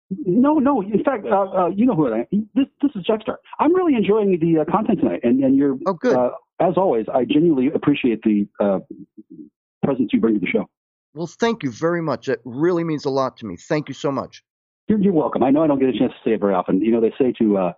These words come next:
Speaker 1: compliment in public and to criticize in private, and I, I don't get a chance to do that, unfortunately.
Speaker 2: That's very kind of you. And I, and I wouldn't be here
Speaker 1: Well,
Speaker 2: if
Speaker 1: you're
Speaker 2: it
Speaker 1: welcome.
Speaker 2: wasn't for the host, Mister Michael Deacon, who I,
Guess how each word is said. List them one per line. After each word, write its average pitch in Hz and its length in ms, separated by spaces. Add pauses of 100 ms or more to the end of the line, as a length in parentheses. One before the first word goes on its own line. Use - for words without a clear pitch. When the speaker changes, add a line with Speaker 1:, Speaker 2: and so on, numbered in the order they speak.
(300)
Speaker 1:
compliment 120 360
in 104 80
public 113 340
and 104 140
to 98 80
criticize 110 380
in 98 60
private, 110 360 (260)
and 113 140
I, 113 160 (400)
I 113 80
don't 104 80
get 95 100
a 85 60
chance - 320
to - 80
do - 160
that, 80 240 (260)
unfortunately. 82 480 (480)
Speaker 2:
That's 123 140
very 143 160
kind 120 300
of 90 100
you. 69 220 (220)
And 113 120
I, 120 160
and 131 140
I 131 80
wouldn't 143 300
be 147 120
here 135 120
Speaker 1:
Well, 123 60
Speaker 2:
if - 40
Speaker 1:
you're 123 60
Speaker 2:
it - 20
Speaker 1:
welcome. 113 160
Speaker 2:
wasn't 120 180
for 120 280 (200)
the 117 80
host, 135 440
Mister 117 260
Michael 117 300
Deacon, 104 340
who 101 260 (440)
I, - 60